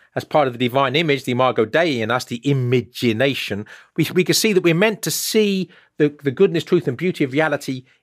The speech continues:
imaginatively, right? By using imagination. And one way we do that is to see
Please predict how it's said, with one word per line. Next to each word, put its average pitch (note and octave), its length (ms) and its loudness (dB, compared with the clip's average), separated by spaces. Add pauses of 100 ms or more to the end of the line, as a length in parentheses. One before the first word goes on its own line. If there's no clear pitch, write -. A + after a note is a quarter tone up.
imaginatively, D#3 1080 -2
right? G#2+ 320 -2
By C#3+ 60 2
using D#3+ 340 -2
imagination. A2 640 -4
And B2+ 240 -6
one F3+ 160 0
way E3 100 2
we C#3 120 -2
do G#3 180 -2
that D3 240 0
is C#3 120 -8
to C3 100 -12
see F#3 460 0